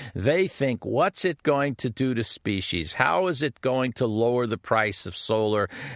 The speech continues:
uh, or wind or make nuclear safer?"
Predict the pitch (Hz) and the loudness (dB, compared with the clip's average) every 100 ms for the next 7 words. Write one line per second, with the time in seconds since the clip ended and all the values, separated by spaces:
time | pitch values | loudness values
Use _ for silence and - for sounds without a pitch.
0 | - 110 107 107 110 113 107 107 98 101 | -4 0 2 2 0 0 2 2 0 2
1 | 117 113 110 107 107 104 104 104 101 101 | 2 2 2 2 0 0 2 2 2 0
2 | 92 - - 104 120 - 120 110 113 113 | -2 -10 -6 0 0 2 0 0 0 0
3 | 104 - 107 104 - 87 | 0 2 2 2 0 -2